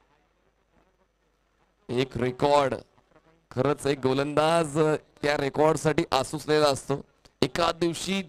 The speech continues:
लगातारच्या दोन सामन्यामध्ये दोन विकेट हॅट्रिक्स. ऑपॉर्च्युनिटी बनली सुद्धा होती, पण मात्र ती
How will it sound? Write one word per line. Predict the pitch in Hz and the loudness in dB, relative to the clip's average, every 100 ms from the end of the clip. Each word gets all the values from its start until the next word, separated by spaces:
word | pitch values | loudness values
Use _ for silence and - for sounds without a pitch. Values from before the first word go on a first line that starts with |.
| 135 135 | -10 -2
लगातारच्या | 147 160 175 185 185 | 0 2 0 0 0
दोन | - 175 170 | -2 -2 0
सामन्यामध्ये | 175 165 170 175 | -2 -2 -2 -2
दोन | 165 160 175 190 | 0 0 0 0
विकेट | 175 170 165 | -4 -2 0
हॅट्रिक्स. | 156 139 135 - - - _ _ _ _ _ _ _ - | -2 -2 -8 -8 -14 -16 _ _ _ _ _ _ _ -6
ऑपॉर्च्युनिटी | 123 160 165 170 165 | -4 -4 -4 -4 -4
बनली | 175 147 143 160 | -2 -2 -2 -4
सुद्धा | - 151 156 | -4 0 4
होती, | 170 156 - 170 202 208 _ _ _ _ _ _ | 4 4 2 -2 -2 -12 _ _ _ _ _ _
पण | 117 | -2
मात्र | 123 123 - 131 | 0 -2 -2 -4
ती | 131 - 156 165 | -4 -4 -2 -2